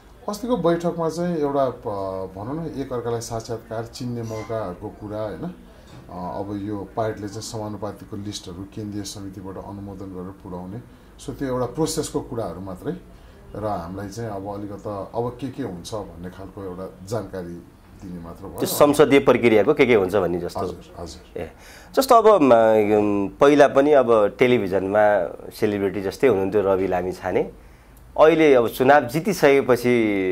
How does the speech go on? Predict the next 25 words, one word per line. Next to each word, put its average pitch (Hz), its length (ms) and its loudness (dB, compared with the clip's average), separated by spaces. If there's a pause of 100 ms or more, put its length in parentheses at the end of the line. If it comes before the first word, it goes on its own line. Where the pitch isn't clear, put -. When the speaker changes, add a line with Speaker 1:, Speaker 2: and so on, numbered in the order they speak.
(260)
Speaker 2:
एउटा 104 280 6
अब 92 160 -2
सांसद 123 600 2
भइसक्नुभयो, 87 680 -2 (560)
तर 180 140 6
चाहिँ 139 760 4 (200)
त्यो 151 180 6
मल 127 680 4 (100)
किन 151 220 8
दिइएन 143 340 8
किसानलाई 135 500 6
भनेर 113 260 6
जाने, 123 280 6
सडक 151 360 4
किन 147 180 8
बनेन 131 400 6
भनेर 107 320 0
चाहिँ 123 220 4
जाने, 123 440 4 (500)
अब - 120 0
कतिपय 139 320 6
तपाईँकै 135 640 4
निर्वाचित 110 600 4
सांसदहरू 110 600 4
चाहिँ 120 280 4